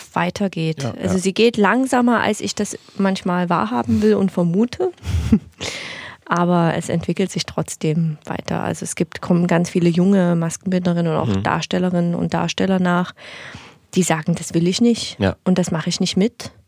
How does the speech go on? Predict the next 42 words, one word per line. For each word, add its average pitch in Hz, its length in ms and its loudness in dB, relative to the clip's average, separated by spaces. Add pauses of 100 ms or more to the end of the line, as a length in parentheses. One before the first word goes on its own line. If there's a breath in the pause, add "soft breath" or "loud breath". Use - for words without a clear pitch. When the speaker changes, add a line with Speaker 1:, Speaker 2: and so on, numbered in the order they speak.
(320)
Speaker 1:
Und 185 120 4
das 170 100 0
finde 185 180 2
ich 175 140 -4
auch - 160 -4
gut 220 260 -2
so, 285 400 0
auch 196 160 0
Speaker 2:
Mhm. 190 40 0
Speaker 1:
wenn 190 160 4
natürlich 214 360 2
da 285 120 0
Diskussionen 226 580 0
entstehen. 208 600 0 (1040 loud breath)
Aber 190 480 2
genau 185 320 4
diese 196 240 2
Diskussion, 180 500 0
die 190 80 2
braucht - 260 0
es 208 140 -2
halt 165 180 2
eben 160 180 0
auch, 160 380 -2 (160)
Speaker 2:
Ja. 180 80 -2
Speaker 1:
sozusagen, 170 760 -2
dass, - 380 -10
dass, - 360 -10
äh, 175 280 0
wir 165 160 0
haben, 165 300 0 (640 loud breath)
wir - 80 0
haben 180 80 4
das 170 100 0
einundzwanzigste 180 600 4
Jahrhundert, 180 360 6
das 160 140 2
können 185 180 0
wir 214 60 6
nicht 214 140 2
mehr 170 100 2
machen. 170 300 -2